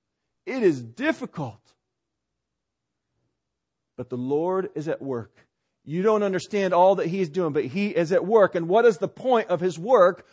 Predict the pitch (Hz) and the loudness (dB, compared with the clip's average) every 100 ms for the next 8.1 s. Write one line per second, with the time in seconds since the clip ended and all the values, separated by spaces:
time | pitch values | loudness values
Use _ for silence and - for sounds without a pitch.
0 | - 196 214 - 208 196 208 214 233 240 | -4 0 0 0 4 4 6 2 2 0
1 | 208 185 247 269 277 254 - - 285 294 | -2 2 2 2 4 4 2 0 2 2
2 | - 180 175 - - - 226 226 226 254 | 0 -2 -2 -12 -8 4 6 6 4 4
3 | 262 240 180 226 226 220 208 - 247 254 | 4 2 -2 -2 2 0 -2 0 0 2
4 | 226 190 185 _ - 196 202 151 - 269 | 4 2 2 _ -6 -2 0 -2 -4 -4
5 | 254 220 220 202 - 294 285 - 302 277 | -2 0 0 0 2 2 2 2 2 2
6 | 226 214 - - - 156 240 277 277 220 | 2 2 2 -14 -16 0 8 10 10 6
7 | 170 160 269 262 220 202 190 262 269 185 | 2 6 10 10 8 4 10 12 12 12
8 | 123 | 6